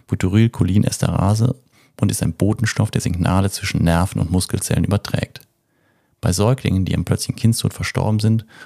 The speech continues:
wurden erniedrigte Konzentrationen von diesem Enzym festgestellt. Weitere Studien sind jedoch erforderlich, um diese Ergebnisse zu bestätigen.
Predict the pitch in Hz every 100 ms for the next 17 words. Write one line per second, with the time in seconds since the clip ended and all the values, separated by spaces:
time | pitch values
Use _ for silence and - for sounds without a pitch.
0 | - 98 110 113 92 104 113 110 - 110
1 | 98 98 - - - 104 101 - 90 -
2 | - - - 98 107 - 123 - - -
3 | - - - _ _ _ _ _ _ _
4 | _ _ _ _ _ - 113 113 104 113
5 | 113 98 87 92 - - - - 104 98
6 | 101 - 98 101 104 - - 85 - -
7 | - - - - - -